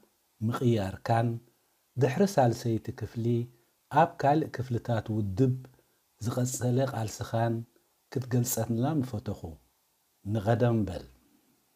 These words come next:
የቐኒየለይ መምህር እብራሂም። እወ፣ ልክዕ እዩ። ከምቲ ዝገለጽካዮ፣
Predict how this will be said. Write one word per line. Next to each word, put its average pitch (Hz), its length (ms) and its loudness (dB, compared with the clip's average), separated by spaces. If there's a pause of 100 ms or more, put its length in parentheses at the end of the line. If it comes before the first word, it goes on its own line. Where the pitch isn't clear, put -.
(680)
የቐኒየለይ 127 880 6
መምህር 113 340 0
እብራሂም። 101 480 -2 (840)
እወ፣ 151 200 6 (800)
ልክዕ 147 400 2
እዩ። 113 180 0 (120)
ከምቲ 110 340 -6 (340)
ዝገለጽካዮ፣ 113 760 -2